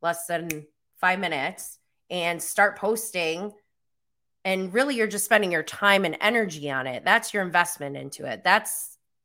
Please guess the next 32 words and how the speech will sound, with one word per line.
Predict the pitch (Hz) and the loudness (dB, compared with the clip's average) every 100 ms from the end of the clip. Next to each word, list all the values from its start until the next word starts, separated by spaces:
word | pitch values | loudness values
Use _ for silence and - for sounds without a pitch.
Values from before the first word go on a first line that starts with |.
| _ | _
that's | 269 302 - | 6 6 4
what | 302 | 2
you | 254 240 | 2 0
won't | 208 214 | 2 2
get | 214 170 - | -2 -4 -2
back, | 135 139 175 | -2 -4 -10
is | 175 | -6
your | 180 165 | -4 -4
time | - 180 156 156 - _ _ _ | -2 2 2 0 -6 _ _ _
that | 175 | -2
you're | 165 | -2
putting | 170 175 170 | -4 -4 -2
into | 196 175 | -2 -2
it. | 156 156 | -2 6
But | 269 311 220 202 - - _ _ _ _ _ _ _ | 10 12 12 10 4 -12 _ _ _ _ _ _ _
I | 185 254 | 8 8
believe | 294 269 208 277 294 196 | 6 -2 -2 0 0 2
that | 190 180 180 175 - - _ | 6 8 8 6 2 -16 _
anyone, | 196 269 285 214 185 180 | 0 0 0 0 2 0
if | 185 190 | -4 -8
you | 202 | -6
have | 233 208 185 | 0 0 0
a | |
good | 180 175 170 - | -6 -8 -8 -6
brand, | 175 185 202 247 | -2 2 4 2
if | 226 190 | -2 -6
you | 185 | -4
have | 170 | -2
a | 165 | -2
mission, | 180 220 226 233 233 | -2 -2 -2 -4 -2
you're | 196 147 | 0 2
authentic, | 165 160 208 226 226 247 233 233 | 0 0 -2 -2 -4 -4 -2 -4